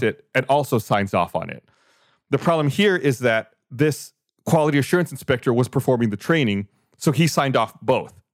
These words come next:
Speaker 1: Oh, God.
Speaker 2: He signed off on the mechanic work, and then he signed off on the quality assurance work when you sh-, really, it should be two different people signing off on the work done, but it was one person who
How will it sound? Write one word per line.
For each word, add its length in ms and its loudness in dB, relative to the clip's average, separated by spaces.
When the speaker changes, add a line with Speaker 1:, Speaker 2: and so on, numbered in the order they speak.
Speaker 1:
Oh, 520 0
God. 420 -10
Speaker 2:
He 480 2
signed 320 0
off 240 0
on 140 2
the 40 2
mechanic 460 0
work, 220 0
and 240 0
then 120 2
he 100 0
signed 300 0
off 160 2
on 80 0
the 80 0
quality 340 0
assurance 440 -2
work 300 0
when 200 2
you 100 0
sh-, 220 -8
really, 720 2
it 100 2
should 180 -4
be 100 0
two 240 0
different 300 -2
people 240 -2
signing 360 0
off 260 0
on 160 2
the 80 0
work 320 0
done, 240 2
but 160 -2
it 40 0
was 160 -2
one 200 2
person 420 -4
who 300 -4